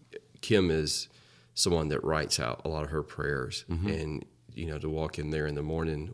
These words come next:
Speaker 1: she's in the kitchen or, or in the family room, and she's got her Bible out, but she, you can just tell that she's writing out her prayers, and, um, that's a big thing that just helps her.
Speaker 2: Mm-hmm.
Speaker 1: Um, I, I would not do well th-, at that at all.
Speaker 2: Sure.
Speaker 1: But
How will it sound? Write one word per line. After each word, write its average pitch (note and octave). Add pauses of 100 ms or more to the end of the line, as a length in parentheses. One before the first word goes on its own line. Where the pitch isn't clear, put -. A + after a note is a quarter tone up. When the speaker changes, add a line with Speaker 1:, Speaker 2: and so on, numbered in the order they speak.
Speaker 1:
she's D#2
in D2+
the D2
kitchen D#2
or, D2 (480)
or D#2+
in D#2+
the D#2
family D#2+
room, D2+
and C2+
she's D2
got E2+
her D#2
Bible D#2
out, C#2+
but -
she, -
you D#2+
can D#2+
just D2
tell D#2+
that D2
she's D#2
writing D#2
out D2+
her C#2+
prayers, D2+
and, D2+
um, D2 (720)
that's F#2+
a F#2+
big D#2+
thing D#2+
that B1+
just D#2
helps D2+
her. D2+
Speaker 2:
Mm-hmm. E2+
Speaker 1:
Um, D#2 (380)
I, D#2+ (240)
I F2
would E2+
not D#2
do D#2+
well D#2
th-, D2 (140)
at D2+
that D2+
at C#2+
all. D#2+
Speaker 2:
Sure. A#2+ (400)
Speaker 1:
But D#2+